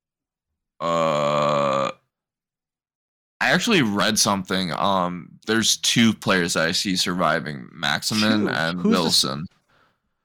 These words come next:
Speaker 2: I don't know about Callum Wilson.
Speaker 1: I-, if Wilson can stay for this next year, I don't think he's surviving long-term rebuild,
Speaker 2: No, I'm, I'm
Speaker 1: but I
Speaker 2: talking about
Speaker 1: literally
Speaker 2: long-term. Like, I think Alan
Speaker 1: long-term,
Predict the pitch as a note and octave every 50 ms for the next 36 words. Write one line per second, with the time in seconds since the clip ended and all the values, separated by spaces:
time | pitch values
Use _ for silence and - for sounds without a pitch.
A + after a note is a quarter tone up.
0 | _ _ _ _ _ _ _ _ _ _ _ _ _ - - - - E3 G3 A#3+
1 | D#4+ G4 G#4+ G4 E4 C#4+ C#4+ D4 - C#4+ D4 D4 - - A#3 A#3 A#3 A#3 A3+ G#3
2 | G3+ G#3 G#3 G3 - A3+ B3 B3+ B3+ - - - _ _ _ _ _ _ _ -
3 | B2+ C3 - - C3+ B2+ G#2 G#2 G#2+ A#2 A#2+ C#3+ D3+ - G3 F#3 F#3 F#3 F3+ D#3+
4 | - - - - C#3+ C3 A#2+ A#2+ A#2 A2+ A2+ A2+ A2+ A2 G#2+ G#2 - - - -
5 | - - - - _ _ _ _ _ _ _ _ _ - G2+ G2+ G#2 G#2+ G#2+ G#2
6 | G#2+ A2 A2 A2 G2 - - - - - - A#2 A2+ G2+ G2 F2+ F2 C#2 G#1+ -
7 | - G2+ G#2+ G2 G#2+ G#2+ A2+ - - - A#2+ A2 G#2 G2 G2+ F#2 - - - -
8 | - - F#2+ G2 G2 F#2+ F#2+ F#2 F2 C2+ G#1 G1+ - - - _ _ _ _ _
9 | _ _ _ _ _ _ _ - G#2 A2 A2 B2 C3 C#3+ D3 D3 F3 D3+ C3 B2+
10 | B2 A#2+ - A#2 G#2+ G#2+ G2+ G2+ G2+ G2+ G2+ G2 F#2 F2+ C#2 C2+ F#2 F#2 F#2 -
11 | A2+ F2+ D#2 F2+ F2+ D#2 D2+ E2 D3+ F3 F3 D#3 D#3 E3 F3 - - E3+ F3 G3
12 | F#3+ G3+ G#3 G#3+ G#3+ G#3 - A2+ - C#3+ C#3+ - G2 - C3+ G#2+ F#2 F#2+ - -
13 | - - - - - C#3+ C#3 C#3+ D#3 E3+ - - G#3+ - - C3 C3 - D#3 D3
14 | C#3+